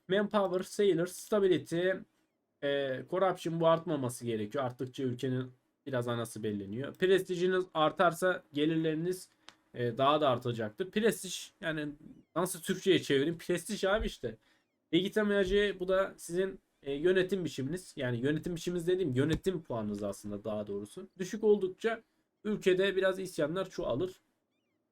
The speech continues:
Aynı şekilde bu da işte ya. Bunun artısını görüyorsunuz aşağıda. Yani biraz yorulduk. Anlatmadığım şey yoktur umarım. Sizler de yorumlarda belirtebilirsiniz. Dilimiz döndüğünce, aklımız erdiğince anlatmaya çalışırız.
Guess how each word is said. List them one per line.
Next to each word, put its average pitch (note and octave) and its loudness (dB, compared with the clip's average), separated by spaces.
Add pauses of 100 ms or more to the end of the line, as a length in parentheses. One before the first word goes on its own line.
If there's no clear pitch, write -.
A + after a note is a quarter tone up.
(1080)
Aynı F3 4
şekilde D3 0
bu D3+ -2
da A#2 4
işte G#2 -2
ya. A#2 0
Bunun D#3 -2
artısını D3+ -2
görüyorsunuz B2 0
aşağıda. G#2+ -6 (840)
Yani D#3+ 2 (240)
biraz E3+ 4
yorulduk. F3+ 6 (720)
Anlatmadığım D#3+ 0
şey D#3+ 0
yoktur D3+ -2
umarım. C3+ -2
Sizler E3+ 2
de E3+ 2
yorumlarda E3+ 2
belirtebilirsiniz. E3 -2 (380)
Dilimiz F3+ 2
döndüğünce, D3+ 2
aklımız E3 -2
erdiğince D3+ 2
anlatmaya D3+ -2
çalışırız. C#3+ -4